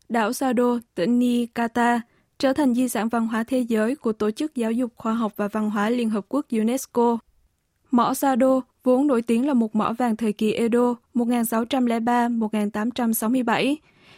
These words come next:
Nhưng sau khi chiến tranh Thái Bình Dương trong Thế chiến thứ hai nổ ra,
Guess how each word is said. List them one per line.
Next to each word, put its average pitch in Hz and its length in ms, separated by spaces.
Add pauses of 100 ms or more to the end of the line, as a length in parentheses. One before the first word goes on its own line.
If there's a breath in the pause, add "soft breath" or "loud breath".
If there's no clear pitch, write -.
(180 soft breath)
Nhưng 240 200
sau 233 200
khi 226 160
chiến 226 220
tranh 233 220
Thái 240 140
Bình 240 200
Dương 220 200
trong 220 180
Thế 240 140
chiến 226 240
thứ 277 100
hai 254 200
nổ 220 240
ra, 247 260